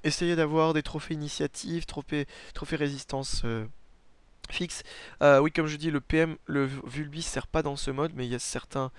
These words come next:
certains modes où vous pouvez en avoir besoin. Bon là, il y en a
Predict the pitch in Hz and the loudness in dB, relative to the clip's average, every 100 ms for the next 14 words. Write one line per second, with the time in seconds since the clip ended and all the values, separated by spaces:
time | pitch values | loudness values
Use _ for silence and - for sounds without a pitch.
0 | - - - - - - 131 147 139 127 | -16 -20 -20 -20 -16 -4 -2 0 0 0
1 | 131 123 123 139 160 147 127 117 - 131 | -4 -6 2 10 10 10 2 -4 -4 0
2 | 127 123 127 120 117 135 135 120 120 117 | 2 4 2 2 0 -2 -2 -2 -2 -4
3 | - | -12